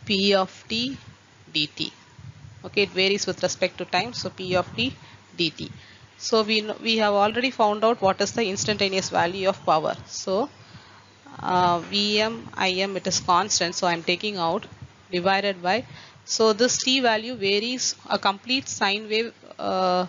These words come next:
takes a time period of zero to two pi. So V M, I M by two pi, integral of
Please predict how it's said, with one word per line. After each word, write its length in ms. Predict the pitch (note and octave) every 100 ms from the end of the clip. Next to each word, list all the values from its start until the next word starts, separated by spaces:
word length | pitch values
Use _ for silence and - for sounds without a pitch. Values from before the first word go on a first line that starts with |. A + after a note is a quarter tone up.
| - - - - -
takes 240 | G#3+ - G#3+
a 20 |
time 220 | F#3+ F#3
period 340 | G3 G3+ G3+ G3
of 220 | B3+ - - -
zero 360 | F#3 G#3+ G3
to 200 | F3 C#4 E4 - -
two 140 | G#3+ G3
pi. 180 | D3+ - - - - -
So 200 | - G3
V 320 | F3+ G3+ G3+
M, 160 | A3 A#3
I 160 | - F#3 F#3 G#3
M 80 | A3+ G3
by 100 | E3+ -
two 140 | G3 G3 -
pi, 260 | D#3 F#3 B3 - - - _ - - - - - - - -
integral 580 | F#3 F#3+ G3 G3+ F#3 F3+
of 240 | G3 A#3+